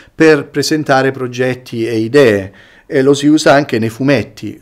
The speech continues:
Ovviamente uno sceneggiatore non scriverà tutta la storia, farà una, un sunto per l'editore, spiegherà per sommi capi quello che succederà e poi quando viene approvata,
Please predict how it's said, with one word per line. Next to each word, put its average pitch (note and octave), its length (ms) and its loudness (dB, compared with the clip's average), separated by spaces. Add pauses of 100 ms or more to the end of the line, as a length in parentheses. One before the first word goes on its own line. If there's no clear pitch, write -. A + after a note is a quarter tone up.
Ovviamente B2+ 560 -4
uno A#2+ 140 -6
sceneggiatore B2 560 -2
non B2 160 -6
scriverà A#2+ 560 -2
tutta A#2+ 300 -10
la D#3 100 -2
storia, C3+ 600 -4
farà C3+ 280 2
una, A#2+ 320 -6
un C#3+ 180 -4
sunto C#3+ 720 -4 (240)
per C3+ 160 2
l'editore, D3 600 2
spiegherà C3+ 480 2
per B2 120 -10
sommi C#3 460 -2
capi B2 500 -4
quello B2+ 280 -6
che B2+ 100 -10
succederà E3+ 760 -6 (420)
e F#3 140 -2
poi C#3+ 480 0
quando B2 540 0
viene B2 220 -2
approvata, B2 880 -2